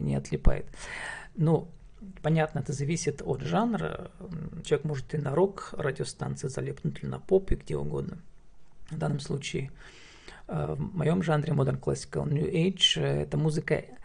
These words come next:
идеальна именно для творческого офиса. Она не отвлекает, и одновременно, благодаря вот, э,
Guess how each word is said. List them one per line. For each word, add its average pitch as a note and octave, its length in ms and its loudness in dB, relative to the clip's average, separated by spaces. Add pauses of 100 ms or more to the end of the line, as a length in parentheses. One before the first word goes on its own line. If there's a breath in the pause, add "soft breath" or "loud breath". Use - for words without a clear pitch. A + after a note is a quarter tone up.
(280 loud breath)
идеальна D3+ 560 4
именно D#3 220 4
для C#3 160 0
творческого C#3 640 -2
офиса. - 480 -2
Она D3+ 280 4
не D3 160 0
отвлекает, F3 720 2
и D3+ 40 6
одновременно, F3 1000 -2
благодаря C3 680 -2
вот, D3 220 -8 (200)
э, - 340 -6